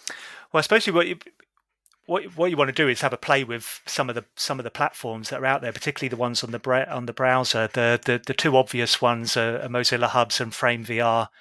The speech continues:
um, uh, as, um, and, uh, you know, there are different instances of this where people have created their own versions from there, but, but, but that's, that, tho-, those are two obvious platforms just to have a play around with and think about what you might want to do in your,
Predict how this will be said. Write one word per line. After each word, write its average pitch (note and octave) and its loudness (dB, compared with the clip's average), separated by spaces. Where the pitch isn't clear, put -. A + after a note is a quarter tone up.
um, A2+ 0
uh, A2+ 0
as, A#2+ -2
um, A2+ -8
and, A#2+ -6
uh, - -16
you A#2+ -10
know, A#2 -6
there B2 -4
are B2+ -6
different C#3+ -2
instances D3 -2
of B2 -8
this C3 0
where C3 -2
people A#2+ -10
have A#2 -6
created A#2+ -4
their A#2+ 0
own A#2 0
versions B2 0
from B2+ 2
there, A2 0
but, B2+ -8
but, A#2+ -6
but B2+ -10
that's, - 2
that, C3 0
tho-, C3 2
those C3 2
are - -8
two C3 0
obvious B2+ -2
platforms A#2+ -4
just C3+ -4
to C3 2
have A#2+ -2
a B2 -4
play B2 0
around C3 0
with A2 -10
and A#2 -10
think B2 -6
about B2 -2
what C3+ -8
you C3 -10
might B2 -6
want B2+ -12
to C3 -8
do C3+ 2
in A#2 -2
your, A#2+ 0